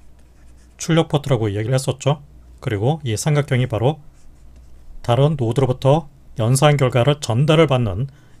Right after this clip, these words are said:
입력 포트라고 이야기를 했습니다. 그래서 이제 그 어떤 연산 결과를 출력을 시켜서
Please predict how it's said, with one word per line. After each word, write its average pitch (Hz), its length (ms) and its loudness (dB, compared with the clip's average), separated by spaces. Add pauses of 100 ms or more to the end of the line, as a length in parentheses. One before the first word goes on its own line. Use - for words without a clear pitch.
입력 165 480 2
포트라고 113 600 -2 (360)
이야기를 107 340 -2
했습니다. 90 440 -4 (840)
그래서 135 240 4
이제 139 160 4
그 127 240 0 (460)
어떤 147 360 4
연산 120 300 2
결과를 123 420 0 (380)
출력을 160 400 2
시켜서 143 560 0